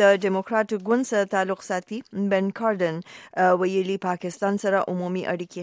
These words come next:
ښې دي، خو دغه مشکل لري چې پاکستان د ځینې داسې، آه، ډلو ملګرتیا کوي، څوک چې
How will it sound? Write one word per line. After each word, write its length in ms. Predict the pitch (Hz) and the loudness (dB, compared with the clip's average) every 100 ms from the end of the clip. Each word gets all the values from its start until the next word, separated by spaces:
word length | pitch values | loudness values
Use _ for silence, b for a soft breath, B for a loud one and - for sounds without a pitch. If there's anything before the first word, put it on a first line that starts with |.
| - | -6
ښې 160 | 220 233 | -4 -4
دي، 80 | 226 226 | -4 -8
خو 180 | - 175 175 190 | -8 -8 -4 -4
دغه 200 | 180 175 | -4 -6
مشکل 360 | 175 - 262 269 | -6 -6 -4 -2
لري 160 | 220 226 - | 0 -2 -6
چې 300 | - 180 170 | -10 -8 -6
پاکستان 560 | 170 165 - 190 202 185 | -6 -8 -6 -4 -2 -2
د 80 | 180 | -4
ځینې 180 | 180 175 220 | -4 2 2
داسې، 280 | 240 202 165 - _ - | 2 -2 -6 -10 _ -10
آه، 120 | 175 175 | -8 -2
ډلو 240 | 214 220 170 175 | 0 0 0 -2
ملګرتیا 540 | 175 175 185 - 233 240 262 | -4 -6 -12 -2 -2 0 0
کوي، 180 | 262 | -2
څوک 420 | - - - 190 | -4 -14 -10 -8
چې 80 | 160 | -8